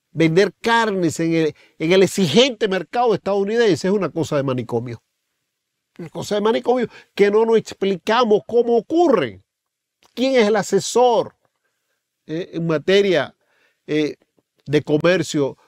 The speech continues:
de productos agrícolas del presidente Luis Rodolfo Abinader Corona? Yo quisiera conocerlo, porque ese es el principal enemigo de usted, señor presidente. Ese que le asesora, ¿eh?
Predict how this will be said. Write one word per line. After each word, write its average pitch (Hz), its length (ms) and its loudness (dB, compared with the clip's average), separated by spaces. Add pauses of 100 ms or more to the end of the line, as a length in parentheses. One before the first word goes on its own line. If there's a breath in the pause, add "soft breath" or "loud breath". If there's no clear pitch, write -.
de 139 140 -2
productos 160 440 0
agrícolas 165 520 2
del 143 100 -2
presidente 160 500 -2
Luis 156 160 2
Rodolfo 160 320 2
Abinader 160 320 2
Corona? 190 460 0 (1040)
Yo 156 80 -8
quisiera 143 340 0
conocerlo, 175 680 0 (640)
porque 196 200 0
ese 160 120 0
es 180 60 2
el 170 60 -2
principal 180 440 0
enemigo 220 400 2
de 196 80 2
usted, 214 220 0
señor 160 240 -4
presidente. 160 560 0 (680)
Ese 247 320 0
que 240 100 0
le 226 100 2
asesora, 151 600 -2 (640)
¿eh? 170 200 -6